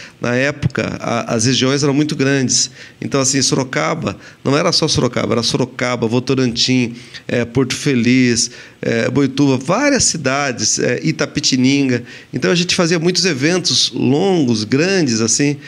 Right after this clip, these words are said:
né? E eu já comecei a pregar nesses eventos de grupo de homens. Me lembro que eu preguei num evento enorme lá em Porto Feliz, que tava toda a região. E aí foi começando, começando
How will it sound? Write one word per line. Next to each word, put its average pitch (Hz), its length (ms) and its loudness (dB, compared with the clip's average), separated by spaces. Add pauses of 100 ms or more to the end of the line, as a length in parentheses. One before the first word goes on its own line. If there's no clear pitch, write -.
(300)
né? 135 180 0
E 156 40 2
eu 160 60 2
já 170 140 0
comecei 170 300 0
a - 20 0
pregar 160 320 0
nesses 160 180 0
eventos 165 440 0
de 160 100 -6
grupo 170 320 -6
de 196 100 -2
homens. 170 600 2 (360)
Me 127 60 0
lembro 147 260 2
que 165 60 -6
eu 175 60 -2
preguei 165 320 0
num 175 80 0
evento 156 360 -2 (360)
enorme 151 680 2 (100)
lá 147 280 0
em 156 80 -2
Porto 156 200 -2
Feliz, 147 300 0
que - 80 -10
tava 165 180 0
toda 202 440 0
a - 20 0
região. 135 420 0 (600)
E 202 100 0
aí 202 140 0
foi 226 140 0
começando, 233 600 2
começando 160 520 2